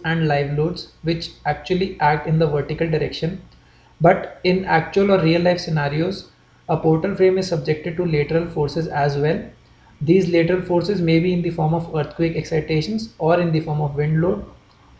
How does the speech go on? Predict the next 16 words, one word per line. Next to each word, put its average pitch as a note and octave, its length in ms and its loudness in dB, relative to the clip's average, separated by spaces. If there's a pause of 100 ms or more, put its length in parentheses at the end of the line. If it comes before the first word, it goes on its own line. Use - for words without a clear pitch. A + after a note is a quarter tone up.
(260)
And F#3 240 2
in F#3 100 0
order E3+ 320 4
to G3 320 2
take F3+ 480 4
or, D#3 240 4
uh, D3 380 2
analyze E3 500 4
the G#3 180 -2
effect F#3+ 360 0
of E3 160 4
these F3+ 260 0
forces D#3+ 340 -2
on D#3 300 0
the D3+ 340 6
structure, - 560 -6